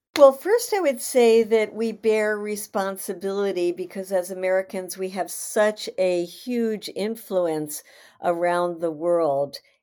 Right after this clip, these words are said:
and that having that responsibility means, uh, it really is, uh, incumbent upon us to be,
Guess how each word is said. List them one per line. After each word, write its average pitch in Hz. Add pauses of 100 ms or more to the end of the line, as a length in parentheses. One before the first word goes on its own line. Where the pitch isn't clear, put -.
and 175
that 175
having 233
that 185
responsibility 180
means, 185 (300)
uh, 175 (140)
it 196
really 220
is, 190 (160)
uh, 156
incumbent 226
upon 185
us 185
to -
be, 208